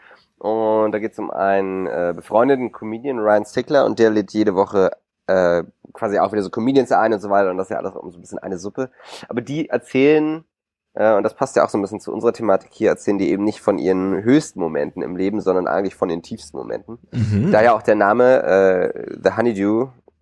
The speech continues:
Speaker 1: also die Honigmelone, das Stück Melone, was eigentlich keiner will, weil alle nur Wassermelone wollen oder halt, äh, die andere
Speaker 2: Kenn ich.
Speaker 1: dritte Melone im Bunde. Ähm, hab ich ge-, also so wurde es mir erklärt auf jeden Fall <laughs> in dem Podcast.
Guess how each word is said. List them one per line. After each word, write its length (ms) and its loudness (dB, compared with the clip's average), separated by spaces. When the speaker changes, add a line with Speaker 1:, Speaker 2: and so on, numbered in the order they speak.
Speaker 1:
also 220 -2
die 260 -4
Honigmelone, 1000 2
das 160 0
Stück 180 -6
Melone, 300 2
was 120 0
eigentlich 240 -4
keiner 360 -2
will, 180 0
weil 80 -2
alle 160 -2
nur 140 -6
Wassermelone 560 -6
wollen 260 -6
oder 320 -8
halt, 240 -14
äh, 200 -12
die 160 -14
andere 340 -12
Speaker 2:
Kenn 140 0
ich. 360 -6
Speaker 1:
dritte 260 2
Melone 380 2
im 100 -2
Bunde. 300 -8
Ähm, 540 2
hab 120 -2
ich 120 -10
ge-, 100 2
also 200 2
so 40 0
wurde 100 2
es 80 -6
mir 60 -4
erklärt 320 0
auf 100 -10
jeden 140 -12
Fall 220 -2
<laughs> 60 -20
in 100 -2
dem 80 -6
Podcast. 400 -14